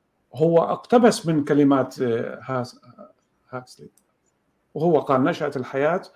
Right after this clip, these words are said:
على ما يظهر من عدة أصول، ولم يكن لشجرة الحياة الشاملة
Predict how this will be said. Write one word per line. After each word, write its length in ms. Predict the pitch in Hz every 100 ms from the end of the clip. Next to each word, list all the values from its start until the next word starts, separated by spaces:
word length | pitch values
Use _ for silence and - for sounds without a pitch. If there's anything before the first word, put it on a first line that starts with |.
| _ -
على 200 | 143 139
ما 120 | 131
يظهر 400 | 139 156 165 185
من 240 | 156 143 147
عدة 380 | 220 170 143
أصول، 320 | 135 - 110 107 _ _ _ _ -
ولم 400 | 135 170 202 175
يكن 380 | 202 202 156
لشجرة 500 | 143 135 160 147 139
الحياة 300 | 135 - 131 131
الشاملة 560 | 131 143 143 143 143